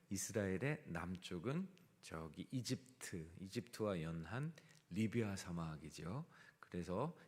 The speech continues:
이스라엘의 기후는 이 두 군데의 영향을 굉장히 많이 받습니다. 서쪽의 지중해의 영향,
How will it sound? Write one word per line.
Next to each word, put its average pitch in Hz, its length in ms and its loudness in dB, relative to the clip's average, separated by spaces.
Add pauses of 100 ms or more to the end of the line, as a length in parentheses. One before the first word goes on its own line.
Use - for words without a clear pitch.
이스라엘의 113 760 4
기후는 107 680 2
이 107 240 -2
두 110 280 0
군데의 104 480 4
영향을 87 600 0
굉장히 85 380 0
많이 87 440 4
받습니다. - 680 -8 (440)
서쪽의 123 840 2 (160)
지중해의 110 760 6
영향, 78 520 0